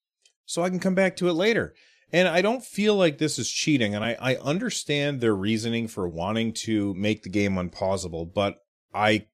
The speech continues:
completely and vehemently disagree with that decision as being a good decision. In fact, I think it's a,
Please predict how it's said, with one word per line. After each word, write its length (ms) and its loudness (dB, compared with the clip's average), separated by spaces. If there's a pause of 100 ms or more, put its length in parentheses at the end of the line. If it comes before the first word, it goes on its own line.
completely 1200 0
and 200 -4
vehemently 920 0 (500)
disagree 720 2
with 200 2
that 180 0
decision 720 -6
as 280 -4
being 400 -2
a 260 -2
good 400 0
decision. 560 -8
In 160 -10
fact, 360 -2
I 140 0
think 300 -4
it's 340 -8
a, 180 -2